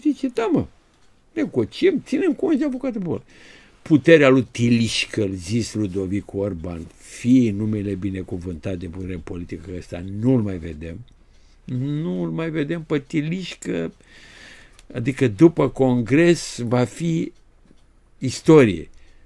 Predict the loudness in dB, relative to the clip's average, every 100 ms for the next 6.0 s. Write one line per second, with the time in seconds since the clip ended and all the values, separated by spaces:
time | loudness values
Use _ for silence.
0 | -20 -20 _ _ -20 -6 -4 2 2 2
1 | -2 -2 -2 -2 0 2 2 2 0 -2
2 | -2 -2 -4 -4 -2 0 0 0 -4 -2
3 | 0 0 0 -2 -2 -4 -4 -2 -2 -2
4 | -4 -2 -2 0 -2 -2 -2 0 0 0
5 | -2 -4 -4 -2 -2 -2 -2 -2 -4